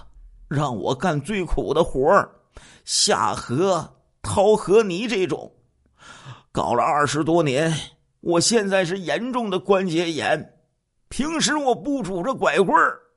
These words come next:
我都走不了路啊。别说夏梦婷是十八岁的大闺女，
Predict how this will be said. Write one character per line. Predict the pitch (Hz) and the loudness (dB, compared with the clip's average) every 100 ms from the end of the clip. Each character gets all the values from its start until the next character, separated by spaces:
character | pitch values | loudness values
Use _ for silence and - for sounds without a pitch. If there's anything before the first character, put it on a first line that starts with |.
| _ | _
我 | 302 | -2
都 | 330 | 0
走 | 339 220 208 | -2 -2 -2
不 | 277 | -4
了 | 269 170 | -4 -2
路 | 185 294 359 220 | -2 -4 -4 -2
啊。 | 165 123 73 - _ _ _ - - _ _ _ | -2 -2 -6 -16 _ _ _ -20 -20 _ _ _
别 | - 131 | -6 -2
说 | 127 - 147 147 143 - - _ | 0 0 2 2 0 -4 -16 _
夏 | _ - - 180 | _ -2 0 0
梦 | 156 156 139 | -2 -4 -4
婷 | - 131 196 - - _ _ | 0 2 2 -2 -12 _ _
是 | - - | -12 -4
十 | 190 - 185 | -2 0 2
八 | 202 208 | 4 4
岁 | 208 208 | 4 0
的 | |
大 | - 208 170 | 0 -4 -4
闺 | 185 233 240 | -6 -8 -8
女， | 185 | -10